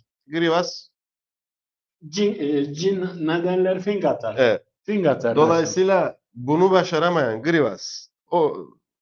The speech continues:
Speaker 1: vefat ediyor, kalp krizinden ölüyor. Darbeyi buradaki Yunan alayına yaptırıyorlar. Beş gün sonra da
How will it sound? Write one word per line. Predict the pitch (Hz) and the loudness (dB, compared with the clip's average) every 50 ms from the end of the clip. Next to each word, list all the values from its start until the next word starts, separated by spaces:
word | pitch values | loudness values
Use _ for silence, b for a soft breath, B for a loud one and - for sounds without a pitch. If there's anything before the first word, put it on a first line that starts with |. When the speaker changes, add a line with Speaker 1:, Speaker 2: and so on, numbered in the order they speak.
| _ _ _ _ _ _ _ _ _ _ 123 | _ _ _ _ _ _ _ _ _ _ -4
Speaker 1:
vefat | 123 123 - 143 127 - | -4 -2 -2 -2 -2 -2
ediyor, | 117 98 87 90 85 85 - | -4 -6 -6 -8 -10 -12 -12
kalp | - 120 117 - | -12 -14 -14 -14
krizinden | - 107 92 85 85 82 82 82 82 - | -14 -16 -16 -16 -16 -18 -18 -20 -18 -14
ölüyor. | - 117 101 101 117 160 175 165 160 | -12 -12 -10 -10 -10 -12 -10 -6 -4
Darbeyi | 170 160 143 120 - 160 156 | -4 -2 -2 -4 -6 -8 -6
buradaki | 160 160 147 135 113 101 - - | -6 -6 -6 -8 -8 -10 -10 -10
Yunan | 151 151 147 143 135 131 | -8 -6 -6 -6 -4 -4
alayına | 113 107 104 92 90 87 82 80 | -4 -6 -6 -8 -8 -12 -14 -16
yaptırıyorlar. | 80 82 - _ _ _ _ 82 80 78 _ 98 123 156 165 165 _ _ _ _ - | -20 -20 -20 _ _ _ _ -20 -20 -20 _ -12 -12 -12 -12 -12 _ _ _ _ -20
Beş | - 117 - - | -20 -20 -20 -20
gün | - - | -20 -20
sonra | - _ 123 127 120 101 90 92 | -16 _ -10 -10 -8 -8 -8 -4
da | 123 156 165 160 - | -4 -4 -4 -6 -10